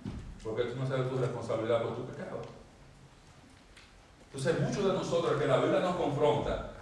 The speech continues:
en áreas de nuestras vidas que no están rendidas a Cristo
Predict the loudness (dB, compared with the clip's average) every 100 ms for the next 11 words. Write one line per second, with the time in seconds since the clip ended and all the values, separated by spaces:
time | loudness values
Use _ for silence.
0 | -4 4 4 6 8 8 8 8 6 2
1 | -4 -10 4 4 6 4 4 4 6 6
2 | 6 6 4 2 4 4 4 4 6 6
3 | 6 4 4 2 0 -4